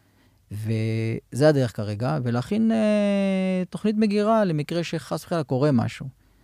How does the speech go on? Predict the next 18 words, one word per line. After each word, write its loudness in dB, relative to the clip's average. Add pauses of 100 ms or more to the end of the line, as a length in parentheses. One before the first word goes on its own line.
(180)
למקרה -2
שאתה -2
צריך, -6
אה, 0
אה, 0
לטפל 0 (540)
ולהבין 2
שיצא 0
מהארגון 2
שלך -6
איזשהו -2
מידע, 2 (480)
אז -4
איכשהו -2
ל-, 0
ממש 2
לבוא 0
ול-, 0